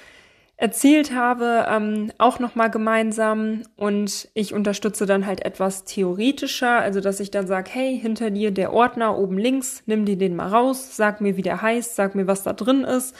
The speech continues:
Dann werden mir die Zettel dann teilweise so vor die Kamera gehalten oder mir wird vorgelesen, was auf den Zetteln, also auf den Dokumenten steht und dann kann ich das meistens auch schon recht schnell zuordnen und kann dann direkt auch was zu der Frist sagen und dann,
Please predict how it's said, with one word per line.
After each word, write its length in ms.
Dann 160
werden 200
mir 80
die 140
Zettel 320
dann 160
teilweise 440
so 140
vor 160
die 140
Kamera 400
gehalten 580
oder 400
mir 220
wird 140
vorgelesen, 580
was 180
auf 220
den 260
Zetteln, 480
also 300
auf 120
den 140
Dokumenten 540
steht 420
und 80
dann 100
kann 220
ich 80
das 180
meistens 460
auch 120
schon 200
recht 260
schnell 300
zuordnen 680
und 140
kann 200
dann 140
direkt 340
auch 140
was 220
zu 100
der 140
Frist 400
sagen 480
und 280
dann, 400